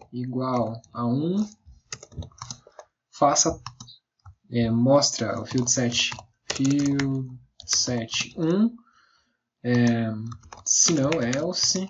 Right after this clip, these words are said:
é, mostra o field set dois. Só que a gente vai fazer esse ternário que é mais, mais simples a sintaxe. Então vai ser assim, ó, show, é,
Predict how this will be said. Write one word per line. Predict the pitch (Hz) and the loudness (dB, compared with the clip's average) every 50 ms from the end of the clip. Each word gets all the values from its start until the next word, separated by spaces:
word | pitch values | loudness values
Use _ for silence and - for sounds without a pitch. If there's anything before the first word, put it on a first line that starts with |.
| - _ _ _ _ _ _ - | -8 _ _ _ _ _ _ -8
é, | 135 123 120 120 120 120 120 120 120 113 | -4 0 0 2 2 2 2 0 0 -2
mostra | 117 117 127 135 147 160 - - 165 | -2 0 0 2 2 2 0 0 -2
o | 165 | -4
field | - 156 151 147 - | -2 -2 -2 0 0
set | - 147 147 147 - - 147 | 0 0 -2 -4 -6 -6 -8
dois. | 117 - - | -8 -6 -6
Só | - 131 | -6 -6
que | - 147 | -6 -6
a | |
gente | 139 156 | -4 -4
vai | 151 151 | -4 -2
fazer | 160 147 147 | -2 -2 -2
esse | 143 - - | -2 -2 -2
ternário | - 170 160 151 151 156 170 165 | -2 -2 -2 -2 -4 -4 -4 -6
que | - 156 | -6 -8
é | 147 | -10
mais, | 147 151 131 - - - - - - - - 135 | -8 -4 -4 -2 -2 -2 -4 -6 -10 -10 -8 -4
mais | 135 - - | -2 -2 0
simples | - - 139 139 - 127 120 | 0 0 -2 -2 -2 0 0
a | 117 - | 0 0
sintaxe. | 131 127 135 135 - - - - - - - | 0 -2 -2 -2 -2 -4 -8 -8 -12 -18 -12
Então | - 151 147 | -8 -6 -4
vai | 147 147 | 0 0
ser | 143 - 165 | 2 2 2
assim, | - - 120 - | 2 2 0 -2
ó, | - | -2
show, | - - - 147 147 180 220 - - - - - - - - _ _ _ _ _ _ _ _ _ _ _ _ _ _ _ _ _ _ _ - 123 | -2 0 2 4 4 2 2 0 -6 -16 -20 -20 -20 -20 -20 _ _ _ _ _ _ _ _ _ _ _ _ _ _ _ _ _ _ _ -6 -2
é, | 139 127 127 123 120 - - | 2 4 4 4 4 2 -2